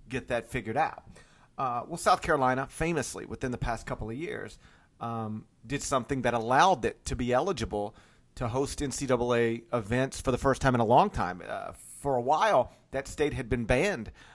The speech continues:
uh, from hosting N C double A championships because of the Confederate flag. But I guess it was two summers ago. I wanna say July two thousand, or was it last summer? Um, but yeah, they, they removed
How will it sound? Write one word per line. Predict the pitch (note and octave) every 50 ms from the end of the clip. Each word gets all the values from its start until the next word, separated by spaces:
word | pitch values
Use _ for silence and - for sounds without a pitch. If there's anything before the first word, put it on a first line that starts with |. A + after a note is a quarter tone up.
| - _ _
uh, | - A2 G#2+ G#2+ G2+ G2+ G2
from | - - - C#3 B2+
hosting | G#2+ C#3 D#3+ D3+ - D#3 C#3
N | C#3 C#3
C | - D3
double | C#3 B2+ C3
A | B2
championships | A#2 - D3+ E3+ F3 F3+ E3 A#2+ C3+ B2+ - -
because | - C3+ B2 - C3 B2+ C3 B2
of | B2+ A#2+ A#2+ A#2+ A2+ - - - _ _ _ _
the | B2+
Confederate | - C3+ A#2 - B2+ A2+ A2+ A2 -
flag. | - D#3+ F#3 D#3+ A2 - - - - _ - - - - _ _ _
But | - C3 B2 A#2+ - - _ _ _ _ _ -
I | - A#2
guess | A2+ A#2 C#3 -
it | A3+
was | G#3+ -
two | - - C#3+ C#3
summers | - - F#3 G3 B3+ B3+
ago. | C#4 B3+ C#4 - - D#4 C4+ -
I | -
wanna | D3 F3 F#3
say | - F#3+
July | C#3+ D3+ C#3 C#3+ E3
two | - F3+ F3
thousand, | - D#3+ D3+ D#3 D#3 C#3+ C#3 D3 C#3+ C#3+ C#3 C3+ C#3 -
or | G2 A#2
was | A#2+ G#2+
it | B2 -
last | C#3+ F#3 G#3+ F#3+ -
summer? | - A2 E2+ - - - - _ _ _ _ _ _ _ -
Um, | - D3 D#3 D3+ C#3+ C3+ - _ _ _ _ _ _ _
but | - G3+ F#3 -
yeah, | A3 G3+ F#3
they, | G3+ A3 G3
they | F#3+ E3+ G3 F#3+
removed | F3+ F#3 F3+ G3 G#3+ G#3+ G#3 F#3 E3+ E3 D3 - -